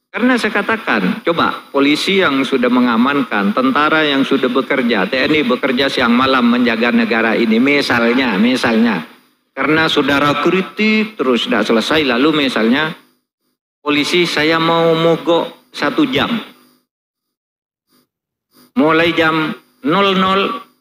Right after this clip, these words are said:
sampai jam satu polisi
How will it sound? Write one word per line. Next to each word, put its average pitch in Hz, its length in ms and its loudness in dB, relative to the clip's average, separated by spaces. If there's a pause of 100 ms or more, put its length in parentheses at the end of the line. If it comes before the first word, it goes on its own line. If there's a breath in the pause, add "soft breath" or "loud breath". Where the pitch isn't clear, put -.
(500)
sampai 135 640 -2
jam 160 320 0 (1800)
satu 190 560 0 (560)
polisi 175 640 0